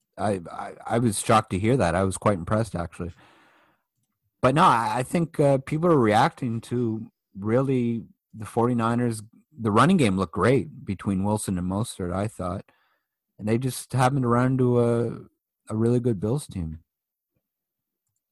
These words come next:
Now, I, I think Washington's a, a, obviously a popular pick for people this week with what they just did against Pittsburgh. And I think we all know that that D-line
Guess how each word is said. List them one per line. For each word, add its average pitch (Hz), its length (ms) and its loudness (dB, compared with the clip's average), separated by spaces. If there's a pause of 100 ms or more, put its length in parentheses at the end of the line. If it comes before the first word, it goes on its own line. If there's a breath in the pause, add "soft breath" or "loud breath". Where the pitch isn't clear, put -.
Now, 123 180 4
I, 131 220 4
I 131 60 2
think 156 180 2
Washington's 110 560 4
a, 110 60 -4
a, 101 420 -6 (460 soft breath)
obviously 123 400 4
a 98 80 4
popular 123 540 4
pick - 260 0
for 107 160 -2
people 92 260 -4
this 87 240 -6
week 101 220 -4
with 95 120 -4
what 98 140 0
they 95 140 -2
just 95 200 -10
did 92 120 -4
against 87 320 -6
Pittsburgh. 98 480 -6 (1600)
And 101 460 -2 (140)
I 104 80 -2
think 113 200 -2
we 113 120 4
all 107 160 6
know 107 220 4
that 98 180 2
that 98 240 4
D-line 101 600 0